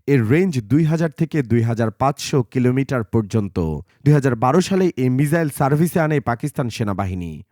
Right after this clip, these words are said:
পাকিস্তানের এই মিসাইলটি ধ্বংস করা প্রায় অসম্ভব, কারণ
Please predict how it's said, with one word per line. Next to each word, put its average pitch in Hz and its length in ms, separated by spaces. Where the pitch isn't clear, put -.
পাকিস্তানের 190 580
এই 135 140
মিসাইলটি 165 540
ধ্বংস 131 280
করা 175 180
প্রায় 107 320
অসম্ভব, 104 680
কারণ 147 260